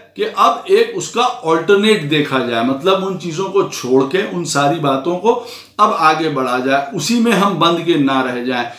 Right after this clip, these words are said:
किसी भी प्रकार के परेशानी या कष्ट के समय discussion बहुत ज़रूरी है। कोई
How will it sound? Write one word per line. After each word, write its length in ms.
किसी 280
भी 260
प्रकार 500
के 340
परेशानी 720
या 60
कष्ट 260
के 140
समय 360
discussion 720
बहुत 380
ज़रूरी 360
है। 160
कोई 200